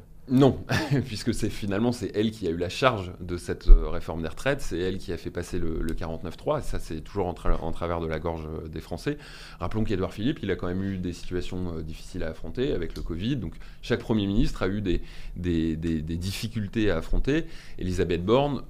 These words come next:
clairement, n'est pas, ne s'en est pas sortie dans, aux yeux de l'opinion. Elle est finalement, euh, euh, jugée comme une, une exécu-, exécutante, euh, d'Emmanuel Macron et pas comme une première ministre qui parvient à défendre, euh,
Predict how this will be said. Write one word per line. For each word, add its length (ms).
clairement, 540
n'est 260
pas, 340
ne 120
s'en 460
est 60
pas 140
sortie 540
dans, 380
aux 140
yeux 160
de 60
l'opinion. 520
Elle 80
est 60
finalement, 580
euh, 20
euh, 380
jugée 520
comme 240
une, 260
une 120
exécu-, 460
exécutante, 920
euh, 260
d'Emmanuel 480
Macron 420
et 140
pas 200
comme 180
une 120
première 360
ministre 340
qui 220
parvient 400
à 140
défendre, 560
euh, 240